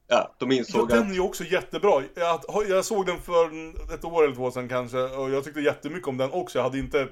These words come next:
Speaker 2: kopplat så långt som att det faktiskt var samma karaktär.
Speaker 1: Ja, de bara insåg när de, eh,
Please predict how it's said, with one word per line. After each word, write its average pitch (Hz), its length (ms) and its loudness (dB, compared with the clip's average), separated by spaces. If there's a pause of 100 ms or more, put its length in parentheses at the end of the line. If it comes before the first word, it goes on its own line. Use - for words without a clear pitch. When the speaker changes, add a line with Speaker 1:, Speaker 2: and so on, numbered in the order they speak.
(120)
Speaker 2:
kopplat 123 380 -2
så 131 100 -6
långt 117 200 -4
som 120 100 -6
att 117 60 -6
det 113 60 -20
faktiskt 127 260 -4
var 165 100 -8
samma 135 320 -2
karaktär. 123 600 -4
Speaker 1:
Ja, 131 160 6
de 127 160 2
bara 131 280 8
insåg 123 580 0
när 120 160 4
de, 113 320 -2
eh, 101 220 -2